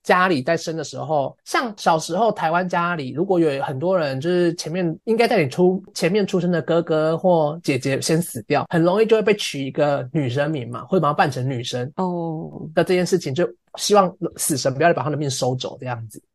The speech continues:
Speaker 2: 嗯。
Speaker 1: 他在印度就是发生这件事情，所以他从小都觉得自己女神、女神、女神。可是有天长大之后，他就开始在思考我到底是谁。然后他一开始是先把甘地，觉得，甘地就是整个国家的民族的英雄嘛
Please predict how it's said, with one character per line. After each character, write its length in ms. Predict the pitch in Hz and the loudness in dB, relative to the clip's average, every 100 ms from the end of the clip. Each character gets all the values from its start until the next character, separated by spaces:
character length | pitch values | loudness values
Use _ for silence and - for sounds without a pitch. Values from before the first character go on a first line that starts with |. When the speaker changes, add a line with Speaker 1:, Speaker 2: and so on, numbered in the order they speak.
| 214 | 0
Speaker 2:
嗯。 840 | 233 226 214 190 170 147 139 180 - | 2 4 2 0 -2 -6 -8 -12 0
Speaker 1:
他 140 | 240 | 0
在 160 | 240 240 | 4 2
印 240 | 220 196 | 4 6
度 100 | 180 | 6
就 100 | 160 | 4
是 120 | 156 156 | 2 -2
发 120 | - 156 | -2 0
生 100 | 156 | 0
这 60 | |
件 180 | 151 147 | 0 0
事 160 | 139 131 | 0 -6
情， 260 | - - - - | -6 -10 -14 -4
所 140 | - | 0
以 40 | |
他 100 | - | 0
从 160 | - 202 | 0 0
小 120 | 180 | 2
都 180 | 196 202 | 4 4
觉 140 | 190 170 | 2 2
得 160 | 165 | 0
自 140 | 165 190 | 0 -2
己 40 | |
女 180 | 151 131 | 0 0
神、 220 | - 156 | 0 0
女 100 | 160 | 0
神、 140 | 143 | 0
女 80 | 151 | -2
神。 160 | 127 147 | -2 -2
可 100 | 180 | 2
是 60 | 226 | 2
有 120 | 196 | 4
天 160 | 202 247 | 2 2
长 180 | 160 131 | -4 0
大 140 | 185 | -2
之 120 | 170 | 2
后， 100 | 190 214 262 | 0 2 -2
他 100 | - | 0
就 60 | 254 | -2
开 140 | 247 | 0
始 40 | 208 | 0
在 120 | 185 | 0
思 240 | 190 202 | -2 -2
考 180 | 196 160 | 2 2
我 140 | 135 143 | 0 0
到 120 | 190 | 0
底 100 | 135 | 0
是 120 | - | -2
谁。 300 | 139 - - _ - | -2 -4 -10 _ -2
然 120 | 190 | 0
后 120 | 208 | 2
他 60 | 220 | -2
一 40 | |
开 160 | 202 208 | 2 2
始 160 | 151 | 0
是 200 | 147 180 | -4 -6
先 440 | 160 - 160 151 170 - | -6 0 0 0 -2 -4
把 160 | - 147 | 0 0
甘 300 | - 160 175 | 2 0 0
地， 160 | 180 156 | -6 -2
觉 180 | 160 147 | -2 -2
得， 200 | - 170 170 180 | -2 -6 -4 -6
甘 280 | - 180 185 | 0 0 0
地 120 | 190 | -2
就 100 | 180 | 0
是 60 | 180 | 0
整 140 | 156 | 0
个 80 | 131 | -4
国 180 | 127 127 | -2 -2
家 120 | 131 | 0
的 100 | 143 | 0
民 220 | 131 127 151 | 0 -2 -2
族 180 | 131 | -2
的 80 | 127 | -2
英 180 | 139 160 | -2 -4
雄 200 | - - | -6 -10
嘛 80 | - | -14